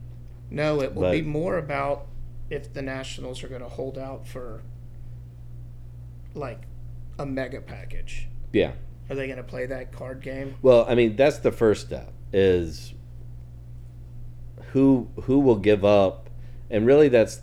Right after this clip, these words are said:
Speaker 2: that's the thing right now is teams are, are wanting to give up a lot in order to just get a chance at signing Soto in the off-, in the offseason. But he still has one more year on that contract.
Speaker 1: Correct.
Speaker 2: So you at least get him for, like,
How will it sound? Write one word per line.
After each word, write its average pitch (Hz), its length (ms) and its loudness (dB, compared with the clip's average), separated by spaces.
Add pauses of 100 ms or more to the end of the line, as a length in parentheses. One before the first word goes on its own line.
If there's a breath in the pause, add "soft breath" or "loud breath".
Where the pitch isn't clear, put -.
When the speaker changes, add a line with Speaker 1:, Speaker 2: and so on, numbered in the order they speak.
Speaker 2:
that's 113 260 6
the 110 80 -4
thing 107 180 2
right 87 180 2
now 90 380 2
is 80 380 0 (400 loud breath)
teams 113 420 2
are, 95 260 4 (140)
are 90 180 0
wanting 104 420 2
to 104 80 2
give 92 240 4
up 87 320 2 (680)
a 85 80 -6
lot 82 600 2 (220)
in 92 100 0
order 92 260 2
to 90 120 -4
just 90 300 -4
get 90 280 0 (160)
a 90 180 -2
chance 110 720 0
at 85 180 -6
signing 95 580 0
Soto 78 500 -4
in 76 140 -6
the 78 100 -4
off-, 78 260 -6 (140)
in 87 100 -2
the 85 80 -2
offseason. 85 320 -4 (320 loud breath)
But 107 120 4
he 143 120 4
still 147 240 4
has 120 180 6
one 101 180 4
more 98 120 4
year 90 220 4
on 82 120 2
that 76 200 -8
contract. 98 340 -2
Speaker 1:
Correct. 175 500 2 (280 loud breath)
Speaker 2:
So - 100 -2
you 107 220 6
at 120 60 4
least 151 300 6
get 117 140 6
him 104 160 6
for, 90 240 2
like, 85 300 -2